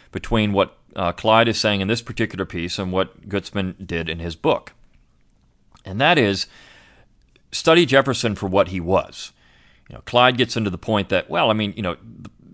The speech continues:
people often rail against Jefferson because he didn't have modern views on race. He says you can't expect him to do that. He was a man of the eighteenth century, a man of the early nineteenth century. He was a man of his time. And by doing that,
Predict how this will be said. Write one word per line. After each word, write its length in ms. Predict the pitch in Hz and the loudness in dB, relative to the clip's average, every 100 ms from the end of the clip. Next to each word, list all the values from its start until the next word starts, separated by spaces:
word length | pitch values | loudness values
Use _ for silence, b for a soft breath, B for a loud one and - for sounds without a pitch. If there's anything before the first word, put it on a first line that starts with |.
| - | -2
people 260 | 151 135 | 0 4
often 380 | 117 110 107 98 | 6 6 2 -2
rail 320 | 87 110 113 | 4 6 6
against 280 | 104 98 87 | 2 -2 2
Jefferson 380 | 135 131 107 104 | 2 2 -2 -4
because 320 | 92 - 92 | -4 -4 -4
he 60 | 95 | -2
didn't 240 | 113 104 | -2 0
have 200 | 101 92 | 0 0
modern 840 | 87 95 104 101 92 92 - - - _ _ - | 0 2 4 2 -2 -6 -12 -20 -20 _ _ -12
views 520 | 98 104 95 90 - | -4 -2 -2 -4 -6
on 260 | - 87 80 | -6 -6 -2
race. 440 | 101 85 - - - _ | -2 -2 -6 -12 -14 _
He 60 | - | -10
says 240 | 110 120 | -8 -8
you 140 | 120 | -12
can't 220 | 107 139 107 | -6 -4 -4
expect 400 | - - 185 - | -4 -4 -2 -4
him 120 | 87 | -8
to 60 | |
do 140 | 76 76 | -8 -10
that. 180 | - - | -12 -8
He 80 | 101 | -6
was 120 | 92 | -4
a 40 | |
man 200 | 98 117 | 0 0
of 80 | 113 | 0
the 120 | 104 | 0
eighteenth 340 | 110 - 110 92 | -2 -2 -6 -4
century, 520 | - 170 - 73 - b b b | -2 -4 -6 -14 -18 b b b
a 60 | 95 | -2
man 240 | 117 123 | 2 2
of 80 | 107 | 2
the 120 | 110 | 2
early 220 | 117 117 | 4 2
nineteenth 420 | 107 156 160 95 | 2 0 -2 -8
century. 340 | - 78 - 78 | -8 -8 -10 -6
He 60 | |
was 80 | 104 | -4
a 60 | 101 | -2
man 280 | 101 127 117 | 0 0 0
of 80 | |
his 160 | 98 - | -4 -8
time. 480 | - 160 165 82 - b b b b | -6 -6 -6 -8 -18 b b b b
And 140 | - 104 | -6 2
by 180 | 110 101 | 4 4
doing 400 | 110 196 190 90 | 4 4 2 -2
that, 240 | 69 - | -8 -14